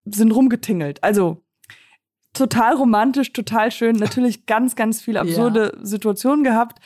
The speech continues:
Speaker 1: aber, äh, ich, ähm, ich glaub, da war ja auch, also das ist ja auch so ganz natürlich entstanden,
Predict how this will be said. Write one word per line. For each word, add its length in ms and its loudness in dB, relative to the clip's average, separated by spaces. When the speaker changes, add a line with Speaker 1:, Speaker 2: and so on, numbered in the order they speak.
Speaker 1:
aber, 480 0
äh, 100 -2
ich, 640 -14
ähm, 420 -2
ich 160 -10
glaub, 280 0
da 160 0
war 160 2
ja 200 0
auch, 200 -2
also 200 -4
das 160 -6
ist 80 -10
ja 100 -2
auch 80 -6
so 100 -14
ganz 280 -4
natürlich 440 -2
entstanden, 720 -2